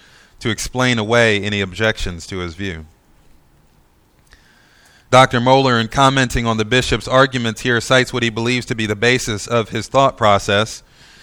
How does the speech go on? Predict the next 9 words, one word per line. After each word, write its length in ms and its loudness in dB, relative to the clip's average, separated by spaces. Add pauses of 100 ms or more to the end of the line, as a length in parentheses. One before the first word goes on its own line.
(120)
He 120 -2
stated, 320 6
quote, 340 4
"This 160 -2
is 80 -4
sometimes 560 2
known 300 2
as 240 0
the 300 2